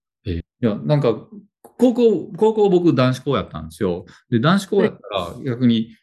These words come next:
Speaker 1: 女子校の知り合いがなぜか割と多くって、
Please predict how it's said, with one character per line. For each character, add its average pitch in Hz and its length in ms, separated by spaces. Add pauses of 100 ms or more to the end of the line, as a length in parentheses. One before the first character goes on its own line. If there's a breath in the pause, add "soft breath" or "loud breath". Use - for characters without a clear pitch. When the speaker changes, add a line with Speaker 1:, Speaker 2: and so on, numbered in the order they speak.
(220)
Speaker 1:
女 135 160
子 139 100
校 127 560
の 143 160
知 131 160
り 135 80
合 127 40
い 127 60
が 123 320 (280)
な 123 300
ぜ 160 100
か 147 100
割 110 200
と 101 140
多 104 280
く 87 80
っ 85 40
て、 98 520